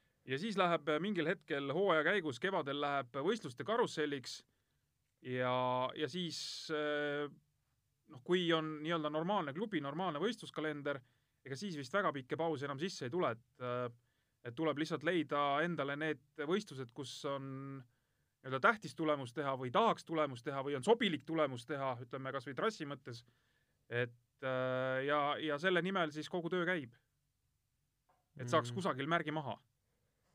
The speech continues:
Speaker 2: No põhi-, mina mõtlesin niimoodi, et igal pool ikka prooviks, äh, hästi sõita.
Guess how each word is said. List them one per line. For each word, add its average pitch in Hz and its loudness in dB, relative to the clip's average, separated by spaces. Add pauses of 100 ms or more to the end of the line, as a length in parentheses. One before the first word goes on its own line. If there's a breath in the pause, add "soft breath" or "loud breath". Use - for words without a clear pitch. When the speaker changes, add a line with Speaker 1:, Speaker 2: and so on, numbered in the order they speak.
(600)
Speaker 2:
No 151 -2 (720)
põhi-, 165 2
mina 175 2
mõtlesin 143 0
niimoodi, 147 4
et 139 -4
igal 151 4
pool 160 4 (380)
ikka 120 -4
prooviks, 120 -2
äh, 113 -4
hästi 117 -10
sõita. 110 -8